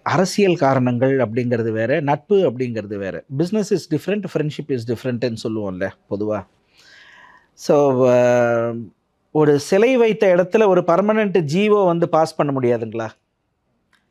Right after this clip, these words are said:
அந்த சிலையை எடுக்கிற அளவுக்கு வந்துட்டு எதுக்கு வந்து டைம் ஃப்ரேம் வந்து ம-, கொடுக்கணும்? இன்னொரு கட்சி வந்து ஆட்சிக்கு வந்து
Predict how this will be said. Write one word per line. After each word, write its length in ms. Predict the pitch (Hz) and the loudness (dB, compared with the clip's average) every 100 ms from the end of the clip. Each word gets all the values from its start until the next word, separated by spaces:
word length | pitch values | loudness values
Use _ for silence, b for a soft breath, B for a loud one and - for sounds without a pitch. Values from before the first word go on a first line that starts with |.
| _ | _
அந்த 180 | 139 139 | -6 -4
சிலையை 440 | - 190 262 214 | 2 2 4 4
எடுக்கிற 240 | 196 226 247 | 2 2 2
அளவுக்கு 480 | 220 226 226 226 | 4 2 2 0
வந்துட்டு 500 | 190 196 233 220 196 | 0 0 2 2 4
எதுக்கு 280 | 175 202 208 | 2 0 -2
வந்து 220 | 196 190 170 | -2 -2 -2
டைம் 220 | 165 190 | -2 -4
ஃப்ரேம் 240 | 180 170 | -6 -6
வந்து 340 | 156 151 160 151 | -6 -6 -4 -4
ம-, 340 | 147 139 127 | -4 -8 -6
கொடுக்கணும்? 380 | 147 139 131 120 - _ _ _ _ _ _ b b b b b | -6 -6 -6 -10 -12 _ _ _ _ _ _ b b b b b
இன்னொரு 360 | - 107 165 170 | -12 -2 2 2
கட்சி 280 | 160 147 175 | 0 0 0
வந்து 200 | 175 208 | 2 2
ஆட்சிக்கு 560 | 151 175 - 160 147 | 2 0 -2 -4 0
வந்து 640 | 139 131 123 151 233 - | 2 0 2 2 2 0